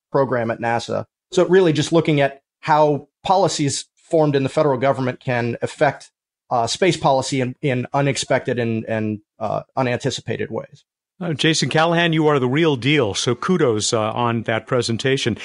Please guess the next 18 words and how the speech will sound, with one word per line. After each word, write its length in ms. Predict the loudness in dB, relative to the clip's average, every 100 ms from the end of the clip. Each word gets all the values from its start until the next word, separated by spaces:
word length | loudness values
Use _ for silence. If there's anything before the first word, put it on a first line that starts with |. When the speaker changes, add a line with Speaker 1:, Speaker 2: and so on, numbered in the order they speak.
| -14 -20 -10
Speaker 2:
Speaking 340 | -2 2 2
of 80 | 2
kudos, 640 | 2 4 4 2 0 -4 -6 _ -4
I 100 | -2
want 160 | 0
to 60 | 0
go 260 | 2 2
to, 540 | 0 -2 0 0 2 2
um, 220 | 2 -2 _ -6
a 120 | -2
notable 800 | 2 2 2 0 0 0 -2 -4
accomplishment 800 | -4 -4 -2 -2 -2 -2 -6 -8
by 460 | -4 -2 0 -2 -4
you 220 | -2 0
guys 420 | 2 2 0 0
and 140 | -2 -2
your 140 | -2
associate 560 | -2 0 0 0 -2